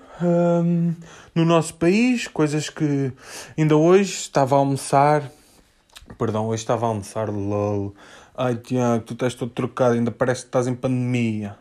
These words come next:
Hoje estava, e vou com o hoje outra vez, isto está no embuste.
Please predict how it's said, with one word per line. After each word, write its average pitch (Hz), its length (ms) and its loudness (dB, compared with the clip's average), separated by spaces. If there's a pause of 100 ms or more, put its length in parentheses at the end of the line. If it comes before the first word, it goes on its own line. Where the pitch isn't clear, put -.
(760)
Hoje 135 440 -2
estava, 117 720 2 (720)
e 123 140 -2
vou 110 220 -2
com 170 140 -4
o 151 80 0
hoje 131 200 2
outra 110 240 -2
vez, 123 220 2
isto 101 140 -8
está 107 180 -4
no 113 140 -2
embuste. 117 440 -2